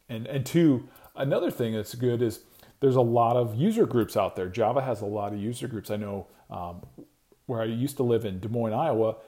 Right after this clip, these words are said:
there was a good user group there. And then I know here in Philadelphia, where I'm at now, kinda in the kinda off s-, ways from Philly, but still that, that Philly has a good, uh, user group, I think, there as well.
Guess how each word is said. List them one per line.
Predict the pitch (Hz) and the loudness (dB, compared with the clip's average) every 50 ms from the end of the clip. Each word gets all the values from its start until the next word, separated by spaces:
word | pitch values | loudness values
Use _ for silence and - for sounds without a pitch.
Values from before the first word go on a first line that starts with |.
| - _ | -20 _
there | - 127 131 | -2 2 2
was | 131 123 117 | 2 4 2
a | 117 113 | 0 -2
good | 101 123 123 123 123 120 123 | 0 0 2 2 2 2 0
user | 123 123 120 110 117 120 | 0 -2 0 2 2 2
group | 110 110 113 110 - 107 | 2 2 0 0 0 0
there. | 107 113 120 127 131 139 143 151 - - | 2 2 4 4 4 2 2 0 -4 -6
And | 127 117 120 | -8 -6 -6
then | 117 113 107 104 107 | -4 -4 -4 -6 -6
I | 110 - 110 104 104 | -6 -6 -6 -6 -6
know | 107 110 107 | -6 -6 -6
here | 95 104 117 117 110 | -4 -2 0 0 0
in | 104 98 | -2 -4
Philadelphia, | - - 127 117 113 107 110 107 113 - - 110 | -4 -2 0 0 0 0 0 0 -2 -2 -4 -6
where | 98 101 95 95 | -4 -4 -4 -6
I'm | 98 101 | -6 -6
at | 101 98 - 95 | -6 -8 -8 -8
now, | 104 101 107 107 101 - | -8 -8 -8 -8 -10 -10
kinda | - 104 104 101 | -12 -12 -10 -10
in | 95 92 | -10 -10
the | 92 87 87 - _ _ _ - | -10 -10 -12 -14 _ _ _ -16
kinda | - 107 - - | -14 -14 -14 -10
off | - - 110 - | -6 -6 -6 -6
s-, | - - - - - _ - _ _ - - _ - | -6 -12 -16 -16 -18 _ -20 _ _ -20 -20 _ -6
ways | - 104 110 120 123 127 120 123 | -2 2 4 4 6 4 4 0
from | - - 117 | -2 -6 -6
Philly, | 113 - 123 117 113 113 | 0 2 4 4 4 4
but | 117 113 | 2 -2
still | - - - 127 117 110 107 | -6 -4 0 2 2 2 2
that, | 104 107 98 - - 147 120 | 2 0 -2 -2 -4 -2 0
that | 117 113 113 - - - - _ _ _ - - - - - | 2 2 2 0 -6 -14 -20 _ _ _ -20 -20 -20 -16 0
Philly | - 143 131 127 120 | 2 4 4 4 4
has | 110 113 110 110 | 2 0 0 -2
a | 117 | -4
good, | 104 107 113 110 107 110 | -4 -2 -2 -2 -2 -2
uh, | 117 107 | -6 -6
user | 107 107 107 110 104 113 | -6 -4 -6 -4 -4 -6
group, | 101 98 113 110 - | -4 -4 -4 -2 -2
I | 117 110 | -4 -4
think, | - - 113 110 - | -4 -6 -10 -8 -6
there | 117 117 117 | -4 -4 -2
as | 117 110 - | -4 -4 -4
well. | 110 120 127 123 120 120 120 - - | -2 0 2 2 2 0 -4 -10 -20